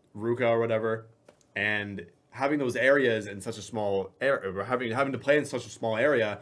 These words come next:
you can't have too many zombies spawn. A lot of the biggest criti-, criticism of Outbreak was that it felt empty, it felt hollow, which I don't really feel that way, but I can definitely, uh, see the argument. I don't agree with it, but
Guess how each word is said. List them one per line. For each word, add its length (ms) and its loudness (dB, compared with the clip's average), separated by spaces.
you 100 -10
can't 220 0
have 380 0
too 140 -10
many 160 -4
zombies 340 -2
spawn. 440 -2
A 40 -4
lot 120 2
of 320 -6
the 60 -8
biggest 260 -4
criti-, 420 -4
criticism 480 -4
of 200 0
Outbreak 420 -2
was 140 -6
that 340 -4
it 100 -6
felt 220 -2
empty, 400 -2
it 100 -4
felt 200 -4
hollow, 500 -2
which 120 -8
I 80 0
don't 80 -4
really 160 -6
feel 300 -6
that 180 -8
way, 260 -4
but 280 -8
I 80 -2
can 140 -6
definitely, 520 -2
uh, 280 -6
see 340 -2
the 180 0
argument. 420 -2
I 100 -6
don't 180 -8
agree 220 -4
with 160 -2
it, 200 -8
but 280 -4